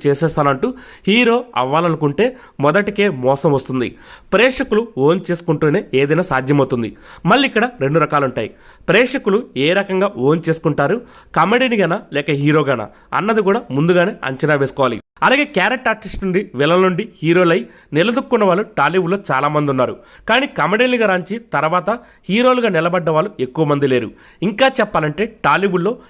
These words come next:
హీరోలుగా నిలబడ్డ కమెడియన్స్ చాలా అంటే చాలా తక్కువ. ఎంత స్టార్ కమెడియన్స్ అయినా హీరోలుగా సినిమాలు చేసినప్పుడు కొంతమందికి నిరాశ ఎదురైంది. వాళ్ళెవరు ఇవాళ తెలుసుకుందాం. కృష్ణ భగవాన్ తన నటనతో ఎలా ఉన్నా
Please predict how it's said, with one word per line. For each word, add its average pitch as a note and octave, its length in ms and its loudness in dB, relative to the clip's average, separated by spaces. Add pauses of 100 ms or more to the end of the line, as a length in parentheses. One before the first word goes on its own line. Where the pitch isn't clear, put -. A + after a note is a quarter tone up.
(180)
హీరోలుగా A#3+ 460 2
నిలబడ్డ E3+ 300 -2 (120)
కమెడియన్స్ D#3+ 400 0 (200)
చాలా D#3 260 2
అంటే G#3 160 -8 (100)
చాలా C3 240 -2
తక్కువ. B2+ 220 -4 (500)
ఎంత A#3+ 140 -2 (100)
స్టార్ G3 280 2 (120)
కమెడియన్స్ G3 440 -2
అయినా F3 140 0 (200)
హీరోలుగా F#3 420 2
సినిమాలు D#3 300 -2
చేసినప్పుడు D3+ 380 -2 (360)
కొంతమందికి G#3+ 560 0
నిరాశ D#3+ 260 2 (100)
ఎదురైంది. B2+ 320 -2 (380)
వాళ్ళెవరు A3+ 400 2 (120)
ఇవాళ C#3+ 220 -2
తెలుసుకుందాం. B2 460 -4 (360)
కృష్ణ B3 280 2 (120)
భగవాన్ B2+ 260 -4 (340)
తన G#3+ 220 0
నటనతో G#3 380 -2 (280)
ఎలా D3+ 120 4 (140)
ఉన్నా D#3+ 180 -2